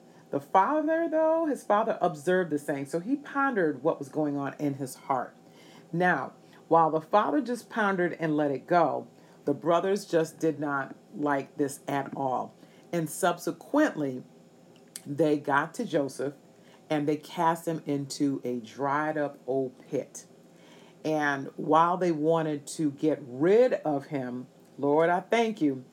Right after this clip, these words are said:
Well, <laughs> I thank you in here, Jesus. He ended up, he meaning Joseph, ended up being sold into slavery. His brothers sold him into slavery for twenty pieces of silver. And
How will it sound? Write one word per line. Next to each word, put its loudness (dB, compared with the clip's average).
Well, 0
<laughs> -4
I 8
thank 0
you 2
in 0
here, 0
Jesus. -4
He -4
ended 0
up, 2
he -2
meaning 0
Joseph, 0
ended -2
up -2
being -2
sold 0
into -4
slavery. -2
His -10
brothers -2
sold 0
him -2
into -6
slavery -2
for -2
twenty -6
pieces -6
of -4
silver. -4
And -6